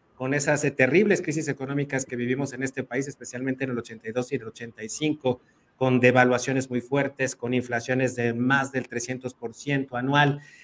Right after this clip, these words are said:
Eh, en aquel entonces, este país estaba, digamos que en una economía mixta, don-, donde el Estado, pues, mantenía el control sobre la, la, los energéticos, eh, el, la, los ferrocarriles, los aeropuertos.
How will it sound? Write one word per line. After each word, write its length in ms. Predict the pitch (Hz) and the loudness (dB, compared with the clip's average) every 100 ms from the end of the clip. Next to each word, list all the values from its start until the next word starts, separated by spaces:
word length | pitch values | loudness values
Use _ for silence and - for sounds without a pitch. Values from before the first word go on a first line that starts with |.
| - - | -6 4
Eh, 280 | 143 151 - | 4 4 0
en 160 | 147 156 | 0 2
aquel 240 | 143 196 | 4 6
entonces, 520 | 202 202 196 196 190 - | 4 4 4 4 2 4
este 280 | 156 156 170 | 2 2 0
país 560 | - 156 180 175 - | 2 4 6 6 2
estaba, 600 | 123 120 143 147 156 151 | -2 -4 0 4 6 4
digamos 520 | 131 135 143 151 147 147 | 4 2 2 2 0 -2
que 80 | |
en 80 | 139 | -2
una 100 | 147 | 0
economía 460 | 151 139 135 135 131 | -2 -2 0 0 2
mixta, 480 | 123 117 - 110 107 - | 0 -2 -6 -8 -8 -4
don-, 240 | 127 123 - | -2 -2 0
donde 220 | 131 131 | 0 2
el 60 | 135 | 2
Estado, 500 | 135 180 180 208 - | 2 4 4 4 0
pues, 100 | 127 | -2
mantenía 380 | 127 127 127 143 | -2 0 0 0
el 100 | 139 | -2
control 360 | 131 131 131 | -8 -4 -4
sobre 340 | 131 120 117 113 | -4 -2 0 2
la, 380 | 117 135 147 - | 2 2 0 -2
la, 120 | 120 | -8
los 280 | 127 139 160 | -4 -2 0
energéticos, 800 | 151 143 165 165 156 156 156 156 - _ _ - | 0 0 0 0 0 2 2 2 -4 _ _ 0
eh, 320 | 127 127 123 | 4 4 2
el, 180 | 123 123 | 0 -2
la, 300 | 127 127 127 127 | 0 2 2 2
los 360 | 135 151 156 | 2 4 4
ferrocarriles, 680 | 160 147 143 143 156 156 151 | 4 2 2 2 4 4 2
los 200 | 139 127 | 2 0
aeropuertos. 720 | 151 147 139 151 147 147 147 | 2 0 2 0 0 0 -2